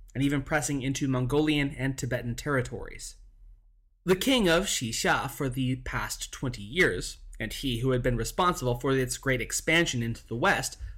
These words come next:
Li Deming, died in ten thirty-two and was succeeded by his son, Li Yuanhao.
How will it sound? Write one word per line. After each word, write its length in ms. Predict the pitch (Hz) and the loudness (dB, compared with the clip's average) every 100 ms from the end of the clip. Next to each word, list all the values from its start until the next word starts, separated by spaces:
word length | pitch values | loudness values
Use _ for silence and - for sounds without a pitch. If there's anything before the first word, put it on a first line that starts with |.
| - | -4
Li 180 | 135 127 | 0 2
Deming, 640 | 127 117 107 185 113 120 - - - - | 2 0 2 2 0 -2 -12 -20 -16 0
died 280 | 214 196 185 | 4 4 4
in 120 | 185 | 2
ten 240 | 190 208 | 2 0
thirty-two 600 | 196 175 160 - 180 - - - | 2 0 0 0 -2 -2 -10 -8
and 220 | 117 117 | -4 -2
was 180 | 113 117 | -2 -2
succeeded 520 | - 127 185 160 135 | -2 -2 0 0 2
by 100 | 131 | 0
his 220 | 123 135 | 0 0
son, 420 | - 208 139 143 - 120 | 0 2 2 0 -4 -4
Li 240 | 131 143 | -2 0
Yuanhao. 600 | 131 127 - 190 101 - | 0 0 0 -2 -2 -6